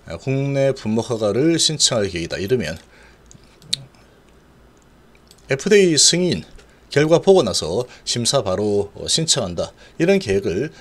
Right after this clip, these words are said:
가지고 있습니다. 그래서 지금 이런 분위기를 보면은 승인 가능성이 너무나도 높은 상황이라고 볼 수 있죠.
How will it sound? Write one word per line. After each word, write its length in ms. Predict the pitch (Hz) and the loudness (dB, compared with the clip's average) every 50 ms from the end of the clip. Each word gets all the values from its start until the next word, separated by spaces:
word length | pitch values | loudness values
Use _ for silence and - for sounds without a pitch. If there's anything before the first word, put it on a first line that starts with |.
| - - - | -20 -20 -16
가지고 400 | - - 85 90 110 147 127 92 | -12 -10 -8 -6 -4 -4 -4 -6
있습니다. 280 | - - - - - - - - - - - | -8 -10 -12 -16 -20 -20 -20 -20 -20 -10 -6
그래서 220 | 196 190 226 180 | -2 0 0 0
지금 340 | 156 - - - 196 196 180 | 2 2 2 2 2 2 0
이런 320 | 202 214 220 220 214 208 190 | 0 0 0 0 -2 -2 -2
분위기를 380 | 156 160 165 175 170 165 151 | -2 -2 -2 0 0 -2 -2
보면은 420 | 139 143 135 107 90 107 120 98 - - - - - - | -2 -2 -2 -2 -4 -4 -6 -6 -8 -12 -20 -20 -14 -4
승인 320 | - - - 170 220 233 | -2 0 2 2 2 2
가능성이 540 | 202 151 143 - - 127 98 101 127 185 190 160 - | 2 0 0 0 0 0 0 -2 -2 -2 -4 -6 -10
너무나도 640 | - - 95 92 98 104 123 156 170 175 180 170 160 131 | -12 -10 -6 -2 0 0 0 2 2 0 0 0 0 -2
높은 300 | 98 - - - 147 139 | -4 -4 -6 -6 -6 -6
상황이라고 1000 | - - 95 98 98 87 80 - - - - - - 131 123 127 123 110 98 | -6 -4 -4 -4 -4 -6 -8 -12 -18 -20 -14 -8 -2 0 2 2 2 0 -2
볼 80 | 98 110 | -2 -2
수 120 | - - - | -4 -4 -2
있죠. 240 | - - - - | -4 -6 -6 -8